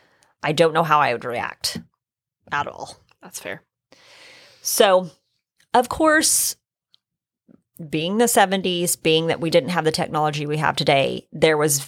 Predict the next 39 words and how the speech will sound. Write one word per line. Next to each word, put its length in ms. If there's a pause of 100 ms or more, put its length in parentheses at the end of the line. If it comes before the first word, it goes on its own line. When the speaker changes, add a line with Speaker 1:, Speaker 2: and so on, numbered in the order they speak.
Speaker 1:
very 320
much 240
a 60
conflict 640
between 520
Rogers 380
County 240
Sheriff, 640 (200)
Speaker 2:
Mm-hmm. 500 (420)
Speaker 1:
Claremore 480
Police 260
Department, 520 (100)
Speaker 2:
Mm-hmm. 460
Speaker 1:
as 180
well 180
as 140
the 100
O 80
S 180
B 180
I. 260 (1300)
'Cause 160
Speaker 2:
Okay. 120
Speaker 1:
all 240
three 240
departments 880
thought 160
they 100
had 160
jurisdiction. 760 (220)
So 260
all 280
three 220
departments 600
were 120
handling 440
their 160
own 160
investigations. 1040